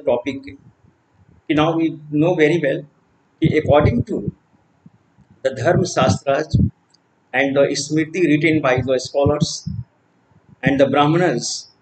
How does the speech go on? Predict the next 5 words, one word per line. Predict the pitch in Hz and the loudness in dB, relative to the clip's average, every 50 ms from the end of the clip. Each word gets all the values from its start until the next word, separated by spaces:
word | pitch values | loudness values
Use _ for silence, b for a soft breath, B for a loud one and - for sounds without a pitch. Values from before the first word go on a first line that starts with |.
| _ _ _ _ _ _ _ _ _ _ _ _ _ _ _ - | _ _ _ _ _ _ _ _ _ _ _ _ _ _ _ -2
now | 147 156 170 170 | 0 0 0 0
that | 127 160 165 185 - - - - - | 2 4 4 4 4 0 -6 -8 -6
dictates | 160 170 170 - 240 254 247 - - - - - - - - - _ - - _ _ - - - _ _ _ _ _ - | -6 -8 -4 0 2 2 2 2 -2 -6 -6 -8 -10 -14 -18 -20 _ -20 -20 _ _ -18 -18 -18 _ _ _ _ _ -2
that | 151 143 156 151 151 | 0 0 0 -2 -4
only | 143 147 170 196 233 254 247 160 123 - - | -2 0 0 2 2 2 2 2 2 2 0